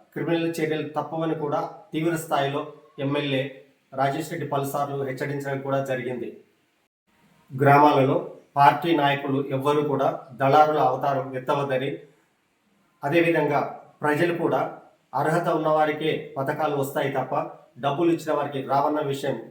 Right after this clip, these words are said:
గుర్తించాలని, తన పేరు కానీ పార్టీ పేరు కానీ చెప్పుకొని ఎవరైనా డబ్బులు అడిగితే వెంటనే తనకు నేరుగా సమాచారం అందిస్తే వారిపై చర్య తీసుకుంటారని కూడా ఎంఎల్ఏ ఎన్నోసార్లు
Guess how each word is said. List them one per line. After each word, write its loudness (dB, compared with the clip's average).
గుర్తించాలని, -2
తన 4
పేరు 2
కానీ 0
పార్టీ 2
పేరు -2
కానీ -2
చెప్పుకొని -2
ఎవరైనా -2
డబ్బులు 0
అడిగితే -4
వెంటనే 0
తనకు -2
నేరుగా 2
సమాచారం -2
అందిస్తే -6
వారిపై -4
చర్య -4
తీసుకుంటారని -8
కూడా -8
ఎంఎల్ఏ -4
ఎన్నోసార్లు -4